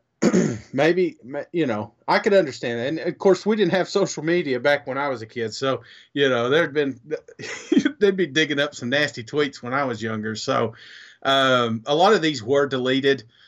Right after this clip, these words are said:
um, you know, so maybe the coaching staff talked to them and,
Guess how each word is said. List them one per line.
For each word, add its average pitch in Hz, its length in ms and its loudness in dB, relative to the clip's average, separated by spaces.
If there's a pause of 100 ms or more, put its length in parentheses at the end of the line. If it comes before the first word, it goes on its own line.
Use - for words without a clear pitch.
(260)
um, 110 520 -2 (140)
you 127 160 0
know, 113 160 0
so 117 240 -2
maybe 123 240 2
the 113 80 -2
coaching 120 380 -2
staff 117 420 -2
talked 110 340 -8
to 120 80 0
them 110 340 0
and, 98 200 -4